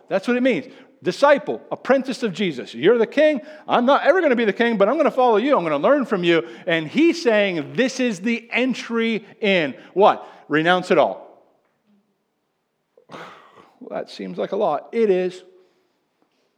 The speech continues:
Well, if I do that, what do I gain? Everything. When? Now and forevermore. <laughs> That's a head scratcher. Um,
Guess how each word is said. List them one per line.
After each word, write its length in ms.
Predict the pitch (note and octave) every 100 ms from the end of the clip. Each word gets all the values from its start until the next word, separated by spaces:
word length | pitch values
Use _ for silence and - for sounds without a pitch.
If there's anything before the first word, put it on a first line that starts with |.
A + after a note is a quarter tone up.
| _ _ _ _ _
Well, 120 | F3
if 80 | E3+
I 100 | F#3
do 180 | F3+ A#3+
that, 160 | F3+ F3
what 80 |
do 80 | F#3
I 80 | F3
gain? 400 | D#3+ F#3 D#3 C3+ -
Everything. 760 | F3 D#3+ F3+ F3 E3+ F#3 F#3 F#3 _ -
When? 440 | F#3+ F3+ C#3+ B2 - _ -
Now 640 | D3 F3 F3+ F3+ F#3+ G3 - - _ _ _ -
and 220 | D#3+ E3
forevermore. 540 | D#3 D3+ D3 C3 G#2+ G2 - -
<laughs> 760 | - - _ _ _ - - -
That's 160 | -
a 60 | E2+
head 140 | G#2+
scratcher. 420 | - D#2 C#2+ - - _ _ - - -
Um, 420 | E3+ E3+ D#3+